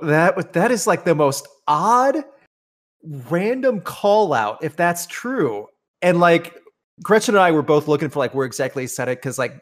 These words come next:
this all popped up 'cause Zach Myers made the call out and, like, called Eddie Trunk out for what he, what was being said. And I'm not sure if it was on the podcast or if it was on Access or Sirius X M, but at the same time,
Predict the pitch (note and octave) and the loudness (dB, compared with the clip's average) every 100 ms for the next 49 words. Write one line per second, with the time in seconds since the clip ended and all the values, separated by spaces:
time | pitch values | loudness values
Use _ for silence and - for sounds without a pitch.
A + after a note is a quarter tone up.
0 | - - - - G3+ C#4+ B3 G#3+ G#3+ G3+ | -20 -20 -20 -2 2 4 4 4 2 0
1 | D3+ D#3+ D3 C#3 C#3+ D3+ B2+ - C3+ B2 | 0 2 0 2 4 4 0 -4 -6 -6
2 | B2 - C#3+ C#3 A2 G2 - - A#2+ G2+ | -8 -2 0 2 0 -4 -8 -12 -12 -12
3 | - D3+ C#3 C#3 C3 - B2+ A2+ A#2 C3 | -6 -2 -2 -2 -6 -6 -8 -4 -4 -4
4 | A#2 A2+ G#2+ C3+ A#2 A#2 - A2 A2+ A2+ | -8 -10 -10 -8 -8 -8 -12 -12 -10 -8
5 | A2 C3 C#3+ _ _ _ _ _ _ _ | -8 -8 -10 _ _ _ _ _ _ _
6 | _ _ _ _ _ _ - _ _ _ | _ _ _ _ _ _ -20 _ _ _
7 | - D3+ C3+ B2+ C#3+ C#3+ F3+ E3 D3+ C#3 | 0 2 4 2 2 0 0 0 2 0
8 | B2 A2+ F3+ F3 F#3+ F3+ E3+ - D3+ D3 | -4 2 2 2 2 2 0 0 0 0
9 | C#3+ C#3 B2+ C3 C3 - B2+ A#2 A#2 A2 | -4 -2 -2 0 -2 0 -2 -2 -8 -8
10 | C#3+ A2+ G#2+ A2 - B2+ A#2+ A#2 - A3+ | -6 -6 -8 -8 -6 -6 -6 -10 -2 -2
11 | G3 G3 F#3+ D3+ B2+ | 2 4 4 2 0